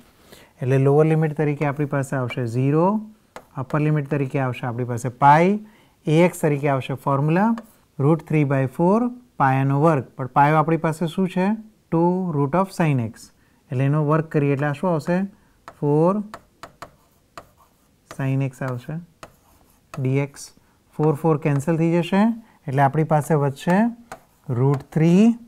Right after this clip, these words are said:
ઝીરો થી પાઈ, sin x dx. Sin x નું સંકલન થાય minus cos x. So, minus root three cos x. એમાં અપર લિમિટ આપણે મૂકીશું પાઈ, લોઅર લિમિટ મૂકીશું ઝીરો.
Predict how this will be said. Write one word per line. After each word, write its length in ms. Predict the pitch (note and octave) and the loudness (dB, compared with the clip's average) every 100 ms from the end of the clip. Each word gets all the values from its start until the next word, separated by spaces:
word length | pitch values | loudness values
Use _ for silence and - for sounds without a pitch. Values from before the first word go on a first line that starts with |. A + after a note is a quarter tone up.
| - - _ _ _ - - A#2+ | -20 -20 _ _ _ -20 -12 -4
ઝીરો 280 | C3+ C#3 C#3 | 0 0 0
થી 160 | C#3 B2 C#3 | -2 0 4
પાઈ, 320 | D3 E3+ G#3+ A3+ - - - _ _ _ - - _ - - - | 6 6 2 -2 -8 -20 -20 _ _ _ -20 -20 _ -20 -20 -12
sin 260 | - C3 C3+ D#3 | -4 -2 0 -2
x 140 | D#3+ - | -4 -4
dx. 280 | D3+ D3+ E3 - - - _ - - _ - | 0 0 -2 -6 -20 -20 _ -20 -20 _ -4
Sin 220 | D3 D3 D#3+ | 0 2 0
x 120 | - | 0
નું 80 | E3+ | -2
સંકલન 480 | F3 D#3+ E3 E3 D#3 | 0 0 2 2 4
થાય 360 | D#3+ F#3 B3 - - - _ - - C3+ C#3+ | 4 4 2 -4 -16 -20 _ -20 -6 0 4
minus 380 | D3 D3 C3+ - | 4 2 0 -4
cos 200 | A#2+ G#2+ A#2+ | -8 -6 -10
x. 120 | - | -8
So, 80 | B2+ A2+ | -6 -4
minus 360 | C3 C#3 D#3+ D#3 D3 | -2 0 0 0 0
root 140 | D3 - | -2 -2
three 240 | E3 F#3 A3 B3+ - - _ _ - - _ _ _ _ - | 2 4 4 2 -2 -18 _ _ -20 -20 _ _ _ _ -2
cos 240 | C#3+ C3+ - A2 | 0 0 -4 -8
x. 180 | G#2 C#3+ | -8 -4
એમાં 140 | C3 C3+ | 0 0
અપર 220 | B2+ D3+ D3+ | 0 0 2
લિમિટ 200 | D#3 D3+ | 2 0
આપણે 200 | C#3+ D3+ | 0 -2
મૂકીશું 580 | D3 D3 C#3+ F3+ G#3 B3 - _ - _ | -2 -4 -2 0 2 0 -4 _ -20 _
પાઈ, 300 | C#3+ D3+ F#3+ | 0 2 2
લોઅર 280 | F3 C#3+ C#3+ | 0 0 2
લિમિટ 240 | C#3+ C#3+ | 0 -2
મૂકીશું 600 | C3+ C3+ D3 C3+ G#3 C4+ G3+ | -4 -6 -6 0 0 0 0
ઝીરો. 340 | C3 C3 G2+ | 0 0 -2